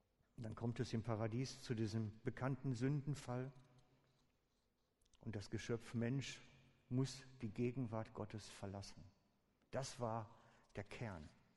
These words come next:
des Herauswurfs aus dem Paradies. Geschöpf Mensch muss Gegenwart Gottes verlassen und lebt danach abgetrennt von der Gnade Gottes,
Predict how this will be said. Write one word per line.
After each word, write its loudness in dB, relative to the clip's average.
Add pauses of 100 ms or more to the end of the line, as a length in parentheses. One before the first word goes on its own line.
(840)
des -2
Herauswurfs 0
aus 0
dem -4
Paradies. -6 (760)
Geschöpf -2
Mensch 2
muss -2
Gegenwart 0
Gottes -6 (220)
verlassen -4 (1700)
und -4
lebt 4
danach 2
abgetrennt -4
von -4
der 0
Gnade -2
Gottes, -8